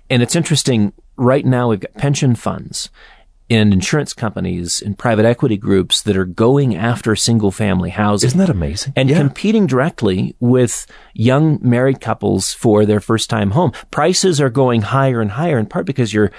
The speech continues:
Speaker 1: you're competing with institutional capital, right? And so you have the same trend. It's not as if we're the only people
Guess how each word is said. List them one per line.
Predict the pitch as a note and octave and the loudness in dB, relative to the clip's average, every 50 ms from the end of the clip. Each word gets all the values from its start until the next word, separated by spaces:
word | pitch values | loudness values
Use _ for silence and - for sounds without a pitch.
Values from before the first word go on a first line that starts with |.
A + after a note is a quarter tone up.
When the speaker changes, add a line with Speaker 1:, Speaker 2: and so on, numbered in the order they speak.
| - - - | -12 -6 -2
Speaker 1:
you're | B2+ A#2 | -2 -2
competing | - - C3 A2 - - D3 D3 C#3+ | 0 0 -2 0 0 0 2 2 4
with | C3 A2+ A#2 | 2 2 2
institutional | B2 A#2+ - - - - - A2+ G2+ - - G2 F#2 | 0 0 -2 -6 -8 -4 -4 -4 -2 -2 -2 -4 -4
capital, | - - - D#3 E3+ F#3+ F#3+ - B2 - - - - - | -4 -4 -4 -2 -2 -2 -2 -2 -4 -6 -6 -10 -8 -4
right? | B2 A2 C3+ E3 - - - - - - - | -2 0 0 -2 -4 -8 -16 -20 -16 -6 -2
And | - C3 B2 - | 0 0 0 0
so | - C#3 C3 C3 - - | 0 0 2 0 0 0
you | C#3 C3 C#3 | 0 2 2
have | C3 C3+ F3 G3 G3+ F3 | 2 2 2 0 0 0
the | E3+ D#3 | 0 0
same | - - F#3 E3+ E3+ E3 D3+ D#3 | 0 0 0 2 2 2 2 2
trend. | - - G3+ G#3 F#3 C#3+ A#2 A2 B2+ - | 0 -2 -2 0 0 0 0 -2 -2 -2
It's | - - - - | -2 -2 -2 0
not | D3+ D3+ F3 G3+ A3+ | 0 0 2 2 2
as | A3+ G#3+ D#3+ E3+ | 2 2 2 2
if | F3+ - - | 0 0 2
we're | F3 E3+ D3 | 2 2 4
the | C#3 D3 - | 2 2 0
only | - C#3+ D#3+ F3 F3 E3 D#3 C#3+ | 0 0 2 2 2 2 2 0
people | C3 - - G#3 A3+ A3+ - - G#2+ F#2+ G2 G2+ | 0 -2 0 0 0 0 0 0 0 2 2 0